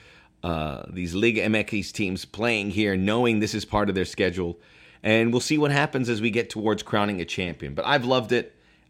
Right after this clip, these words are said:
Uh, it's been a, it's been professionally enriching for me to be part of it. Look forward to calling more games. Hope you've been able to enjoy it. I think the audiences have been pretty good from what I understand. It's just a huge amount of games. Impossible to see everything.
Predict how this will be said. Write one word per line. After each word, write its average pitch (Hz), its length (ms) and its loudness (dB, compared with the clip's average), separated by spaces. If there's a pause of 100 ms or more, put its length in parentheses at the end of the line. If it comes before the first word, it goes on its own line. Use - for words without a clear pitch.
(120)
Uh, 98 200 0
it's 98 220 -4
been 123 180 2
a, 107 80 2 (100)
it's 98 160 -6
been 101 180 -4
professionally 127 800 2
enriching 104 440 -2
for 98 140 -4
me 98 220 0
to 92 80 -4
be 76 160 -8
part 120 340 0
of 104 80 0
it. 110 160 0
Look 90 160 -10
forward 92 200 -4
to 87 60 -6
calling 92 320 -4
more 78 180 -6
games. 104 500 -4 (300)
Hope 107 220 -4
you've 95 140 -6
been 90 240 -2
able 87 220 -2
to 82 180 -8
enjoy 117 440 2
it. - 260 0 (240)
I 82 80 -6
think 113 260 -2
the 104 140 0
audiences 95 420 0
have 82 80 -8
been 85 140 -4
pretty 82 240 -4
good 117 480 2 (380)
from 95 180 -2
what 95 100 2
I 87 140 -2
understand. 101 600 0
It's - 160 -8
just - 220 -6
a 90 60 -2
huge 131 480 -2
amount 82 300 -4
of 73 80 -8
games. 92 520 -4 (420)
Impossible 107 520 0
to 90 60 -4
see 85 240 -2
everything. 76 500 -4